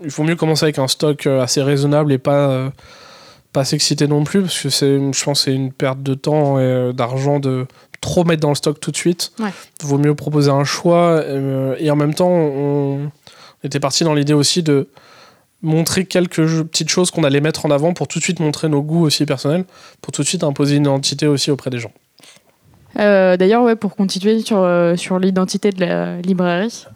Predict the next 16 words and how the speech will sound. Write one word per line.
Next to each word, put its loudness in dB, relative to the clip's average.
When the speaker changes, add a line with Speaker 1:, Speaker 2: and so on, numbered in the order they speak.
Speaker 2:
euh, -2
bon, -6
déjà, 0
on -6
sait -4
que -8
c'est -2
une -2
librairie 2
spécialisée, 2
mais, 2
euh, 0
mais 4
est-ce -2
que -2
tu -6